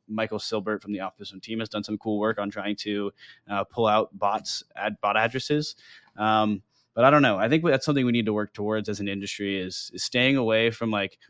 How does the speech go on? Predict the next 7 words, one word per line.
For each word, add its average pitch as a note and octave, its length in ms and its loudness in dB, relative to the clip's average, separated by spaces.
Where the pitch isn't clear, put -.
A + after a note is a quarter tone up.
highlighting B2+ 580 2
one A2 220 2
metric G#2 360 -2
that's G#2+ 260 -2
easily B2+ 420 2
manipu-, A2 560 -2
manip-, G#2 380 -4